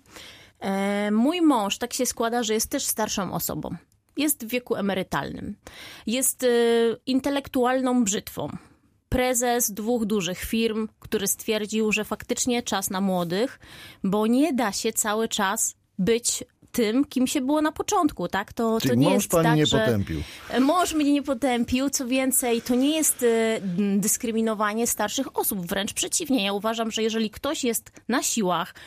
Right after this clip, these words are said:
Speaker 1: czuje się intelektualnie sprawny i psychicznie, i fizycznie ma wszystkie walory do tego, żeby dalej coś robić, świetnie, niech służy głosem doradczym, niech będzie w Radzie Starszych. Takie osoby są nam potrzebne,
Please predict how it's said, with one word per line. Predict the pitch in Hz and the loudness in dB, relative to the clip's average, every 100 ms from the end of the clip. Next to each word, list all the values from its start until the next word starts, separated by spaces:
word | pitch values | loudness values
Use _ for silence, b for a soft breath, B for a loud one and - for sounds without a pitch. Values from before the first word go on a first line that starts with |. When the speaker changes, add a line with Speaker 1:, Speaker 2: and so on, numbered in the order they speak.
| B | B
Speaker 1:
czuje | 247 262 | -2 0
się | - | 0
intelektualnie | 262 262 247 240 240 240 269 277 | 0 0 0 0 0 0 2 0
sprawny | - 180 170 156 165 196 | 0 -2 -4 -2 -4 -4
i | 233 | -2
psychicznie, | - 311 294 - 247 233 | -2 0 -2 0 0 -2
i | |
fizycznie | - 214 247 - 240 226 B B B - | -2 -2 -2 -2 -2 -2 B B B -2
ma | 226 | -2
wszystkie | - 277 - 277 247 | -2 -4 -2 0 0
walory | 226 220 226 214 | 0 0 0 -2
do | 208 | -2
tego, | 220 214 202 202 | -4 -2 0 0
żeby | 196 175 190 185 180 B B B | -2 -2 -2 -2 -4 B B B
dalej | 208 262 269 208 | 0 2 0 -2
coś | - 180 175 | -2 -4 -2
robić, | 165 151 190 - - B | -2 -2 -4 -4 -8 B
świetnie, | - - 381 480 - 240 | -4 0 0 2 2 2
niech | 240 - | 2 -2
służy | 208 208 190 | -2 -2 -2
głosem | 165 165 202 202 | -2 -2 -2 0
doradczym, | 233 233 226 - 208 190 165 | 0 0 -2 -4 -2 -2 0
niech | 165 | -2
będzie | 175 180 214 | -2 -2 0
w | |
Radzie | 226 233 254 | 0 -2 -2
Starszych. | - 233 214 - 196 190 - B B B | 0 0 0 -2 -4 -4 -6 B B B
Takie | 208 196 294 | -4 -2 -2
osoby | 269 226 233 | 0 -2 -2
są | - 233 | 0 0
nam | 233 240 | 0 0
potrzebne, | 277 - 285 196 165 | -2 0 0 0 -4